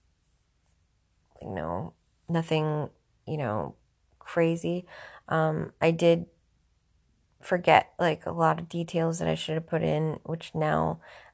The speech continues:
I always include the fact that I have kids, 'cause I don't wanna have to, like, like somebody and then be like, "I have five kids. Is that gonna be a problem?" And they're like, "Well, yeah, it is." So, um, and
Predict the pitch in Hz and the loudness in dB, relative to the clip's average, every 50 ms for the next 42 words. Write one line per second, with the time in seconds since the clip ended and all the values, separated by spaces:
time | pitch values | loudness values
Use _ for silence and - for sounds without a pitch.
0 | _ 160 156 151 151 156 156 156 160 165 160 160 165 - - - 165 160 156 156 | _ -2 0 2 2 2 2 0 0 -2 -4 -4 -4 -6 -4 -2 0 0 0 0
1 | 160 165 165 165 - - - 160 160 - - 160 156 156 - - - - - 156 | -2 -2 -6 -8 -4 0 2 2 2 0 -2 -2 -2 -2 -2 -2 -4 -2 0 0
2 | 151 156 165 - - - 180 - - - 170 170 175 160 - 165 165 156 156 156 | 0 0 -2 -8 -14 -10 -6 0 4 4 6 6 6 4 4 2 2 2 0 -2
3 | 160 165 - 165 160 160 156 147 - - - _ _ - - - - - - _ | -2 -4 -6 -4 -2 -2 -2 -2 -4 -8 -16 _ _ -20 -20 -20 -20 -20 -20 _
4 | _ _ _ _ - - 160 170 170 175 170 170 - - - 175 165 160 160 156 | _ _ _ _ -6 2 6 8 8 8 8 4 0 -2 0 2 2 4 4 4
5 | 160 160 151 90 127 160 160 160 156 151 156 156 156 156 160 160 156 151 151 151 | 4 4 4 4 4 4 2 2 2 0 0 -2 -2 -2 -2 0 2 2 0 0
6 | 147 - 156 160 160 160 165 - - - 156 156 151 156 - - - 156 151 160 | 0 -2 -2 -2 -2 -4 -6 -10 -8 -4 -4 -4 -4 -4 -8 -8 -6 -6 -6 -6
7 | - - _ _ - - - - - - - 135 147 156 160 - 160 160 160 - | -8 -14 _ _ -14 -12 -10 -10 -6 -4 -2 0 0 -2 -2 -4 -6 -6 -4 -6
8 | - - - - 151 170 180 170 151 151 - - - - - - - - - _ | -6 -2 -2 0 0 -2 -4 -6 -4 -4 -4 -4 -4 -4 -4 -4 -6 -8 -14 _
9 | _ - 277 294 302 294 285 247 196 156 170 - 170 - - - 165 165 156 139 | _ -2 2 4 4 4 4 4 2 2 2 0 -2 -6 -6 -4 -2 -2 0 -2
10 | - - - - - - - - 160 147 - 165 - - - - - - - - | -2 -4 -6 -10 -14 -14 -10 -6 -4 -4 -4 -6 -8 -14 -18 -18 -18 -20 -20 -20
11 | - - - - - 180 160 160 156 151 156 151 147 143 - - - _ _ _ | -20 -20 -12 -6 -2 0 2 2 2 2 0 0 -2 -4 -4 -6 -8 _ _ _
12 | _ _ - - 151 156 151 151 151 151 | _ _ -6 -4 -4 -2 -2 -2 -4 -4